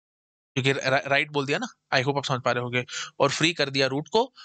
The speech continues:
और रिटर्न कर दिया टेम्प, ये मजा आएगा। अब, अब देखना जरा ध्यान से, तो फ्री कर दिया आपने रूट को, तो मतलब ये नोड हमारी फ्री हो गई और रिटर्न हो गया टेम्प। तो टेम्प कहाँ रिटर्न होगा बेटा, यहाँ पे रिटर्न होगा।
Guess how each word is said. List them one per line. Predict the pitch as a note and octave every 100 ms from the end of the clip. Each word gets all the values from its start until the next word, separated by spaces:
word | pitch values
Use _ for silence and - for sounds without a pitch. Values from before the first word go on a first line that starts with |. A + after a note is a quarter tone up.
| -
और | C#3+ C3+
रिटर्न | C3+ C3 B2+
कर | B2
दिया | A#2+ D3
टेम्प, | B2+ A2+ - - C#3+
ये | C#3
मजा | A#2 A2+
आएगा। | A#2+ A#2
अब, | - - C#3
अब |
देखना | B2+ A#2+ A#2+
जरा | A#2
ध्यान | B2 A#2+ A#2+
से, | C#3+ C3+ - - _
तो | C#3+
फ्री | D3+ D#3
कर | D3 C#3
दिया | C#3+
आपने | C#3 D#3+ F#3+
रूट | C#3+ -
को, | -
तो | -
मतलब | B2+ B2+ C3
ये | C3+
नोड | C3 B2+
हमारी | B2 C#3+
फ्री | - A#2+
हो | A#2
गई | C#3 - - _ C#3+
और | C3+
रिटर्न | C3+ D3 D3
हो | C3
गया | C#3
टेम्प। | C#3+ C3+ A2 -
तो | C3
टेम्प | D3 D3
कहाँ | - D3
रिटर्न | C#3+ C#3+ C#3
होगा | C#3
बेटा, | D3 D#3+
यहाँ | C#3 B2
पे | B2+
रिटर्न | A#2 - A#2+
होगा। | A#2+ C3